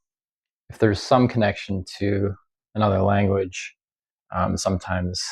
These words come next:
there'll be a, just a slight exaggeration in the way things are s-, um, pronounced, but not always. Like in Polish, uh, Michael is Micho. So, um, there's almost no phonetic, uh,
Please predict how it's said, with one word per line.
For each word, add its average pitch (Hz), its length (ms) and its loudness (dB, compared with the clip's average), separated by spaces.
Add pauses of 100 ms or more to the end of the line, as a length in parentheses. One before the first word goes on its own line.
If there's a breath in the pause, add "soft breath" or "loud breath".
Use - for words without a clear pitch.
(260)
there'll - 120 -4
be 95 120 2
a, - 180 0
just - 220 -8
a 107 40 -4
slight 98 500 0 (600)
exaggeration 117 760 2
in 101 320 -2 (180)
the - 80 -6
way 104 240 6
things 107 280 -2
are 104 80 6
s-, - 300 -4 (480)
um, 90 320 2
pronounced, 104 600 -2 (720)
but 110 100 0
not 131 200 6
always. 101 300 4
Like 87 200 -4
in 95 120 -20
Polish, 98 560 2 (160)
uh, 90 320 4 (380)
Michael 98 800 0
is 98 480 -6
Micho. 107 520 2 (600 soft breath)
So, - 360 0
um, 92 240 -2
there's 82 280 -6
almost 101 320 -2
no 104 180 2
phonetic, 98 460 0 (540)
uh, - 120 -4